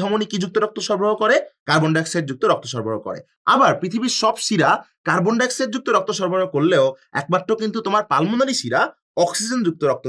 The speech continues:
সরবরাহ করে। এই ক্ষেত্রে পালমোনারি ধমনী আর পালমোনারি শিরা হচ্ছে তোমার ব্যতিক্রম। তাহলে দেখো তো, তোমরা এই যে পুরা দেহ থেকে রক্ত গেল হৃৎপিণ্ডে, হৃৎপিণ্ড থেকে ফুসফুসে গেল, ফুসফুসের মাধ্যমে আবার হৃৎপিণ্ডে ফিরে এসে আবার সারা দেহে গেল, এটাই কিন্তু ultimately হৃৎপিণ্ডের মাধ্যমে তোমার সারা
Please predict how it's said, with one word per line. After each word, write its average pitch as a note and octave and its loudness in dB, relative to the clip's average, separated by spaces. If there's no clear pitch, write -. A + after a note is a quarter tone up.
সরবরাহ A#2+ -2
করে। F3+ 4
এই C4+ 2
ক্ষেত্রে C#4+ -2
পালমোনারি F#3 0
ধমনী F#3+ -4
আর E3+ -2
পালমোনারি E3 0
শিরা D#3 0
হচ্ছে B2+ -4
তোমার F#3 2
ব্যতিক্রম। D3 0
তাহলে G3+ 2
দেখো G3+ 0
তো, A#3 2
তোমরা D#3+ 2
এই B3 2
যে C4 0
পুরা G#3+ 2
দেহ C#3+ -2
থেকে F3+ -4
রক্ত C#3+ -4
গেল D3 2
হৃৎপিণ্ডে, D3+ 0
হৃৎপিণ্ড D#3+ 2
থেকে F#3 0
ফুসফুসে F3+ -2
গেল, A#2+ 2
ফুসফুসের E3+ -2
মাধ্যমে F#3 0
আবার F#3 2
হৃৎপিণ্ডে A3 0
ফিরে G3 4
এসে G3+ -2
আবার A#3 6
সারা D#3 2
দেহে C3+ 0
গেল, G#2+ 0
এটাই C#4 2
কিন্তু A#3 -2
ultimately D#3+ 0
হৃৎপিণ্ডের G3+ 2
মাধ্যমে D3 -2
তোমার C3 -4
সারা C3+ 2